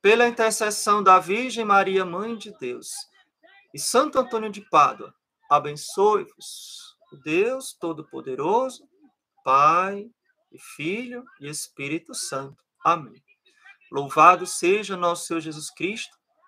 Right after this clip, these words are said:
para sempre seja louvado, e sua mãe Maria Santíssima.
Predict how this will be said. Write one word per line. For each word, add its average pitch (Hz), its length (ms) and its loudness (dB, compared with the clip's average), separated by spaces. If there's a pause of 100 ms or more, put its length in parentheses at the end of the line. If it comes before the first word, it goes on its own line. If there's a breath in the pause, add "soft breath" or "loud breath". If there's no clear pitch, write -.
(140)
para 147 220 4
sempre 226 560 -8
seja 165 260 -8
louvado, 147 640 0 (260)
e 151 60 -16
sua 196 180 -2
mãe 160 220 -2
Maria 151 320 0
Santíssima. - 680 -14